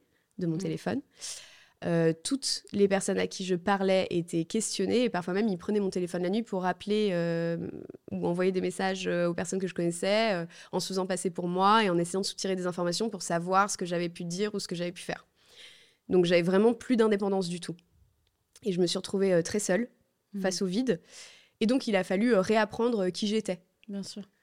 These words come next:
Speaker 1: Euh, qu'est-ce que j'aimais, euh, qu'est-ce que moi j'avais envie de faire dans la vie, vraiment,
Speaker 2: Mhm.
Speaker 1: moi, pas
Speaker 2: Mhm.
Speaker 1: juste ce que mes parents veulent pour moi ou pas juste ce que mon mec aimerait pour moi parce que ça fait bien,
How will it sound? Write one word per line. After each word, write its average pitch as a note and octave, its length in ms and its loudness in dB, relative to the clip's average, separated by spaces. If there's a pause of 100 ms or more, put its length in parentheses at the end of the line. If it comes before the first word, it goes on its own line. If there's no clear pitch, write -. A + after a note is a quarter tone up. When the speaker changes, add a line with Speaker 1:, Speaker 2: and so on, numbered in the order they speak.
(320)
Speaker 1:
Euh, F3 180 0
qu'est-ce F3+ 260 -2
que F3+ 300 2
j'aimais, F3 400 0 (640)
euh, E3+ 420 2
qu'est-ce F#3 340 -4
que G3 240 2
moi F#3+ 160 0
j'avais F#3 240 0
envie F3 200 -2
de E3+ 60 -14
faire F#3 200 -4
dans F3+ 100 -2
la F3 140 0
vie, F3 420 -6
vraiment, G3+ 380 2
Speaker 2:
Mhm. F#3+ 160 -10
Speaker 1:
moi, F#3 320 2 (100)
pas F#3 180 2
Speaker 2:
Mhm. G3 60 2
Speaker 1:
juste G3 400 -4
ce F3 80 -2
que - 80 -4
mes F3+ 120 0
parents F#3+ 260 -2
veulent F#3 240 -4
pour F#3+ 160 -6
moi A3 320 -2
ou F3+ 80 -4
pas F3+ 160 -4
juste G3 180 -6
ce - 40 -4
que G3 80 0
mon F3 140 0
mec G3 260 -2
aimerait F3 340 -4
pour F3+ 180 -10
moi F3+ 380 0
parce F3+ 160 -2
que G3 100 -4
ça F3 160 -4
fait E3+ 160 -4
bien, F#3+ 240 0